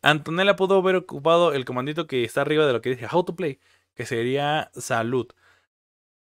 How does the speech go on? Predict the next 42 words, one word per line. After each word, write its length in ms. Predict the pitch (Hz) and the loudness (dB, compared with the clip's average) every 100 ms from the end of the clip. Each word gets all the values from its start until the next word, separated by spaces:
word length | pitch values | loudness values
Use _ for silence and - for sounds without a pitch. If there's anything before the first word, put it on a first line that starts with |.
| _ | _
Al 200 | - 131 | -2 0
terminar 380 | 135 143 147 160 | 2 0 4 4
una 220 | 208 233 | 6 4
pelea, 580 | - 113 123 180 147 - | 2 0 2 4 2 0
si 60 | 123 | -2
ocupan 300 | - 151 190 | -6 -2 -2
ese 160 | 190 190 | -2 -2
comando 380 | 151 170 156 | 0 0 -2
como 220 | 120 113 110 | -4 -2 2
lo 100 | 123 | 2
voy 80 | |
a 20 | 147 | 2
hacer 180 | 180 175 | 0 0
ahorita, 500 | 180 190 - 131 - _ _ | 0 -2 -6 -14 -16 _ _
su 280 | - 139 127 | -10 -4 0
vida 260 | 143 175 | 4 4
se 120 | 180 143 | 2 -2
restablece. 840 | 107 - 92 98 139 156 - - - | -6 -8 -12 -10 -8 -10 -12 -20 -10
Bueno, 140 | 165 | -6
ahí 40 | 185 | -4
se 140 | 196 | -4
me 60 | 147 | -2
restablece 400 | 120 117 110 143 | -2 -2 -4 -6
automáticamente. 720 | 139 135 131 - 104 123 _ _ _ _ _ _ _ | -8 -8 -8 -10 -12 -14 _ _ _ _ _ _ _
Pero 380 | - 123 120 113 | 0 2 4 2
básicamente 500 | 123 147 170 170 170 | 0 -2 -2 -4 -6
es 60 | - | -6
para 220 | 120 92 | -4 -4
eso, 180 | - - | -6 -14
gente. 300 | - _ - _ _ | -20 _ -20 _ _
Entonces, 600 | 120 123 156 147 - - _ - - _ _ - | -10 -4 -2 -2 -8 -18 _ -20 -20 _ _ -4
¿yo 180 | 160 220 | 2 6
para 160 | 226 | 6
qué 80 | 220 | 6
recomiendo 240 | 226 226 | 4 2
ese 120 | 226 196 | 0 6
juego? 440 | 233 190 170 160 | 8 8 4 -2
¿Para 180 | - 156 | 4 6
pasarla 320 | 165 196 233 | 6 6 4
bien? 360 | 220 240 233 233 | 2 0 -4 -6
Eh, 240 | 349 403 | -4 -2
sí. 300 | 339 214 302 | -2 -2 -4